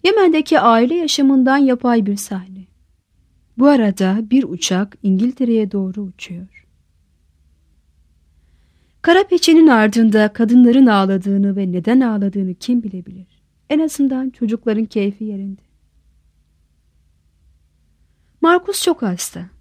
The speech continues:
Yemek yemiyor, çok zayıfladı. Nedenini anlayamadan günden güne eriyişini izliyorum. Bu kez onu Nadida ile ikimiz götürüyoruz hastaneye. Taizli İngilizler artık yöneticiler, hatta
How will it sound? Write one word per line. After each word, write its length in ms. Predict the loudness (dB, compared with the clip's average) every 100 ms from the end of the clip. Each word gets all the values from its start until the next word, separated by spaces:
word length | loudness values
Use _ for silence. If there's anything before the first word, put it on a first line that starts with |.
| _
Yemek 420 | 2 4 4 0
yemiyor, 500 | -2 -2 -2 -4 -10 -4
çok 240 | 0 0
zayıfladı. 680 | 0 -4 -4 -8 -16 -16 -20 _ _ _
Nedenini 400 | 0 2 2 2
anlayamadan 920 | 2 2 4 6 4 2 2 4 2
günden 440 | 2 0 2 2 2
güne 240 | 2 2
eriyişini 480 | 0 -2 -2 -2 -4
izliyorum. 480 | -6 -12 -16 -16 -20 _ _ _ _ _ -10
Bu 60 |
kez 280 | 0 0 2
onu 320 | 2 4 2
Nadida 380 | 0 -2 -2 -4
ile 120 | -4
ikimiz 340 | -4 0 0 0
götürüyoruz 560 | -6 -6 -6 -6 -8
hastaneye. 720 | -10 -10 -10 -12 -12 -16 -20 -20 _ _ _ _ _ _ _ _
Taizli 460 | 2 2 2 2
İngilizler 580 | 2 2 0 0 -2 -4 -4
artık 380 | -8 -8 -8
yöneticiler, 560 | -6 -4 -6 -6 -6 -4
hatta 360 | -6 -2 -2